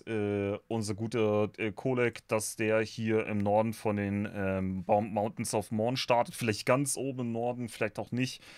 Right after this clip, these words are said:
Muss man schauen. Ich denke, sie haben auch schon die Startposition der einzelnen Chaoszwerge berücksichtigt.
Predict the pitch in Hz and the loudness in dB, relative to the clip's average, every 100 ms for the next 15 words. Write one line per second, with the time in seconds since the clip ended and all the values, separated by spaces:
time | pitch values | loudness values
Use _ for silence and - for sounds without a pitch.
0 | - - - 120 120 113 123 123 131 113 | -20 -6 -2 2 2 2 4 4 2 0
1 | 123 131 131 120 120 113 - 117 113 - | 2 4 2 2 2 2 0 -2 -2 -2
2 | 117 123 - 123 107 120 113 104 117 - | 0 0 -2 -6 -4 -2 0 0 -2 -4
3 | 113 110 - 120 139 - 131 131 127 113 | -4 -4 -4 -4 -4 -2 0 0 2 4
4 | 120 120 117 _ 107 131 - 156 156 - | 6 6 2 _ -4 -2 -2 -4 -4 -2
5 | 156 - | -4 -4